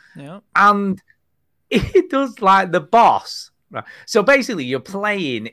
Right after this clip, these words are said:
Speaker 2: in someone's brain.
Speaker 1: Well, I
Speaker 2: So
Speaker 1: was gonna
Speaker 2: this
Speaker 1: say,
Speaker 2: is
Speaker 1: is
Speaker 2: somebody's
Speaker 1: this area was called Cerebrum, and I'm like, "Ooh, that's
Speaker 2: Yeah.
Speaker 1: brain."
Speaker 2: So you're playing in someone's
Speaker 1: Okay.
Speaker 2: consciousness.
Speaker 1: Ah,
Speaker 2: And you,
Speaker 1: you're a figment
Speaker 2: you're
Speaker 1: of their
Speaker 2: fight-,
Speaker 1: imagination.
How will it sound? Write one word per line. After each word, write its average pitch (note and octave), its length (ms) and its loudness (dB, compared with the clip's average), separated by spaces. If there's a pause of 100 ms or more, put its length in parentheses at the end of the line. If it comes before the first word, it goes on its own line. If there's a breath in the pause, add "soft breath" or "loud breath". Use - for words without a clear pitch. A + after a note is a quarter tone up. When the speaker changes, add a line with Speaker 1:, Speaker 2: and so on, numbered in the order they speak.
Speaker 2:
in D#3 180 -8
someone's C3+ 640 -6
brain. A#2+ 560 -4
Speaker 1:
Well, D3 100 -8
I D3+ 40 -4
Speaker 2:
So C3 60 -2
Speaker 1:
was B2 40 -2
gonna E3 120 -6
Speaker 2:
this D#3 80 -8
Speaker 1:
say, G#3 240 -2
Speaker 2:
is D#3+ 40 -6
Speaker 1:
is D#3 80 -4
Speaker 2:
somebody's B2 460 -6
Speaker 1:
this - 80 -20 (160)
area F3+ 360 -6
was D3+ 140 -10
called D3 320 -8
Cerebrum, C#3+ 800 -10
and D3 120 -20
I'm C#3 140 -18
like, C3+ 120 -16
"Ooh, A#3 200 -14
that's - 260 -20
Speaker 2:
Yeah. D#3 220 0
Speaker 1:
brain." D#3 220 -10
Speaker 2:
So E3 160 0
you're D#3+ 160 2
playing F#3+ 200 0
in D#3+ 80 -4
someone's C#3 300 -6
Speaker 1:
Okay. - 80 -16
Speaker 2:
consciousness. - 640 -10 (180)
Speaker 1:
Ah, F#3 320 -10
Speaker 2:
And F3 160 0
you, F3+ 120 4
Speaker 1:
you're F3 220 4
a - 20 0
figment F3 260 2
Speaker 2:
you're E3+ 160 2
Speaker 1:
of D#3+ 80 -2
their E3+ 140 2
Speaker 2:
fight-, E3 80 2
Speaker 1:
imagination. D#3+ 640 -4